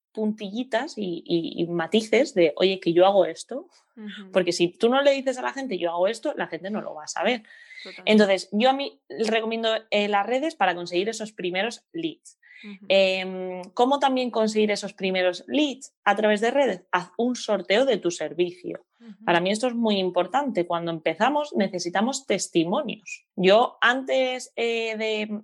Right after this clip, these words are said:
Speaker 1: de montar Querido Limón como tal y sacarlo, yo había testado en profesionales, eh, como me iba a dedicar a la belleza, de la belleza.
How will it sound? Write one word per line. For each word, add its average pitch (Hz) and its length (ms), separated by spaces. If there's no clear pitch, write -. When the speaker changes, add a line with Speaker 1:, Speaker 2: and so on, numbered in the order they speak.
Speaker 1:
de 196 720
montar 196 380
Querido 196 280
Limón 190 300
como 185 300
tal 185 240
y 185 80
sacarlo, 214 640
yo 208 140
había 233 220
testado 233 720
en 190 160
profesionales, 175 920
eh, 180 160
como 165 240
me 156 180
iba 175 120
a 175 60
dedicar 180 460
a 185 100
la 185 80
belleza, 214 380
de 196 140
la 185 100
belleza. 165 500